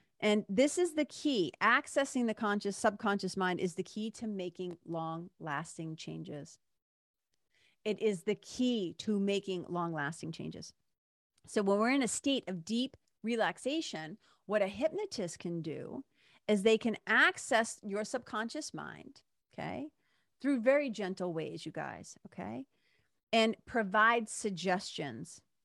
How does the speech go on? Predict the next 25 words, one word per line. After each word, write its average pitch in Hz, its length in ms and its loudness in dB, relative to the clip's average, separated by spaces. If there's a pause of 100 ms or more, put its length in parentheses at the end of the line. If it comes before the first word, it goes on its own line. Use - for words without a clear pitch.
(720)
that 202 160 4
will 220 80 -2
support 285 720 2 (260)
the 214 120 2
development 185 840 0 (340)
of 208 140 4
new 277 480 4 (100)
and - 140 2
empowering 233 800 4 (240)
thoughts, 214 460 2 (340)
beliefs, 180 640 -2 (480)
and 185 180 -4
feelings. 247 760 -2 (1040)
So 254 240 4
it's 247 180 0
done 294 400 2
through 277 280 -4
a 214 100 -4
gentle 247 420 -2
form. - 320 -8
To - 100 -6
me, 330 220 0
it's - 140 -8
like 262 120 -8
storytelling. 220 800 -8